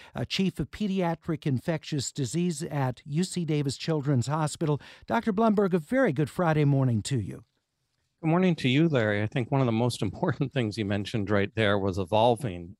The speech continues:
Speaker 2: I mean, has this changed? Like, every single day, there
Speaker 1: <laughs>
Speaker 2: seems to be something new.
Speaker 1: Well, and, and I think it, hopefully, it has helped us live in that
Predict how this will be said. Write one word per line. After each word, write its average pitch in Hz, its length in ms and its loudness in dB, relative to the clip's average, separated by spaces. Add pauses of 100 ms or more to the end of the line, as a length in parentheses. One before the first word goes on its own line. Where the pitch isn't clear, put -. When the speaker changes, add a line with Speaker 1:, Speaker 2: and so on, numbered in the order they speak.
Speaker 2:
I 110 60 -8
mean, 101 180 -2
has 104 240 0
this 147 260 0
changed? 120 600 -2
Like, 101 240 -6
every 127 340 0
single 107 400 0
day, 104 360 2
there 87 200 -4
Speaker 1:
<laughs> - 0 -
Speaker 2:
seems 104 340 -4
to 135 100 2
be - 100 -4
something 98 460 -4
new. 98 360 -6 (460)
Speaker 1:
Well, 277 160 4
and, 254 200 2
and 220 180 4
I 214 100 4
think 269 420 -2
it, 196 280 0 (120)
hopefully, 180 800 0
it 185 140 0
has 190 200 0
helped 233 480 -4
us 180 400 0
live 156 380 0
in 190 160 2
that 180 220 2